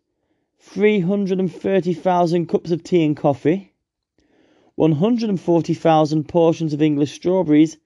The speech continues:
ten litres of dairy ice, ten thousand litres of dairy ice cream, should I say,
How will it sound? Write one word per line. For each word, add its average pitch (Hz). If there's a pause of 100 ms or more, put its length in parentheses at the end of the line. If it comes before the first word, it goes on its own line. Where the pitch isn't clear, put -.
(560)
ten 262
litres 214
of 165
dairy 175
ice, 160 (220)
ten 226
thousand 196
litres 160
of 151
dairy 135
ice 131
cream, 139
should -
I 135
say, 147